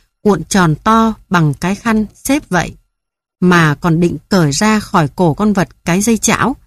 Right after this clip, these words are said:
Vậy thì để cho lão phải cởi giải rút ra mà dắt con bò về à? Quả thực tình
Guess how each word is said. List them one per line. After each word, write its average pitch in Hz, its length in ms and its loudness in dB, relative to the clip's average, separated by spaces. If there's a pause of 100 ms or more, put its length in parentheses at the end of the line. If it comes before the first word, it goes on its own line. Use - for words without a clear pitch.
(440)
Vậy 196 200 2
thì 180 360 4
để 165 200 2
cho 233 140 -4
lão 226 380 0
phải 170 260 -2
cởi 147 460 -2 (100)
giải 147 180 -2
rút 269 280 -4
ra 208 280 0 (320)
mà 170 280 2
dắt - 260 -4
con 233 180 0
bò 165 200 0
về 160 200 2
à? 143 260 -2 (560)
Quả 170 140 0
thực - 300 -4
tình 156 260 2